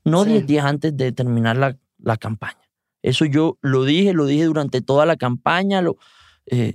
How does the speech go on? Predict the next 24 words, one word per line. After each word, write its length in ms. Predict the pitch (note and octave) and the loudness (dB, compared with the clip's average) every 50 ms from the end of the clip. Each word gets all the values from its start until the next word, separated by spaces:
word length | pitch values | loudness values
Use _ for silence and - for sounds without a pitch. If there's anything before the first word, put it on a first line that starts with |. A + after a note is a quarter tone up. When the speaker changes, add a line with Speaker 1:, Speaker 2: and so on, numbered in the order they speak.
| - | -2
Speaker 1:
lastimosamente 840 | - C#3 C3 - - C#3 C3 C3 C#3+ C#3 D#3 D3+ D#3 D#3 D#3 - E3+ | -2 -2 -2 0 0 0 0 0 0 0 0 0 0 -2 -2 -2 -4
se 200 | D#3 - - C3 | -4 -2 -2 0
dio 200 | A#2+ B2 B2+ B2+ | 0 0 0 0
así, 340 | C3 C3 - - G3+ G#3+ F#3+ - - - - _ _ - | 0 -2 0 0 0 0 0 -4 -14 -20 -20 _ _ -2
pero 300 | - C#3 C#3 D#3+ G3 F#3 | 0 0 2 2 0 -2
tenemos 460 | - - C3+ B2+ B2 B2+ C#3+ D#3+ - | -2 -4 -4 -2 0 0 0 -2 -4
que 320 | _ - D#3+ D#3+ E3+ E3+ - _ _ _ _ _ _ - | _ -2 0 0 0 0 -4 _ _ _ _ _ _ -2
ver 320 | C3+ C#3+ D3+ D3 C#3+ C#3 | 0 2 2 2 0 -2
cómo 520 | - - D#3 D#3+ E3+ F3 F#3+ G3 F3+ - _ _ _ _ _ _ _ _ - | -2 0 0 2 2 2 2 2 0 -2 _ _ _ _ _ _ _ _ 0
nos 240 | D#3 D#3+ D#3 C#3+ | 0 0 2 0
aseguramos 760 | D3 C#3 - - D3+ C#3 C3 B2+ B2 C#3+ C3+ A#2+ A2+ A#2 A2+ - | 0 -2 -2 -2 -2 -2 0 0 0 0 0 0 -2 -4 -6 -4
que 120 | - B2+ | -4 -2
dentro 260 | C3 B2+ B2 - B2 | -2 -2 -2 -2 0
de 80 | A#2+ B2 | -2 0
cuatro 380 | - - D#3 E3 - F3+ F#3 | 2 2 2 2 2 0 0
años 200 | F#3 F3+ F3+ E3+ | 0 0 0 0
esto 220 | D3+ C#3+ - - D#3 | -2 -2 -2 -2 -2
no 320 | D3+ D3 D3+ D#3+ E3 F3 | 0 0 0 0 0 0
vuelva 300 | E3 D#3+ D3+ D3 C3+ C#3 | 0 0 -2 -2 -2 -4
a 20 | C3+ | -6
suceder. 440 | - A#2 - - - A#2 - _ _ _ _ _ _ _ - | -8 -12 -12 -10 -10 -12 -12 _ _ _ _ _ _ _ 2
Speaker 2:
Pero 220 | F#3 F3+ F3+ F3 | 4 4 4 4
te 140 | C#3+ - F#3+ | 2 0 0
pregunto, 560 | - E3+ F3 F3+ A3 F#3 C#3+ - B2 - - | 2 2 2 4 4 2 2 0 -4 -6 -6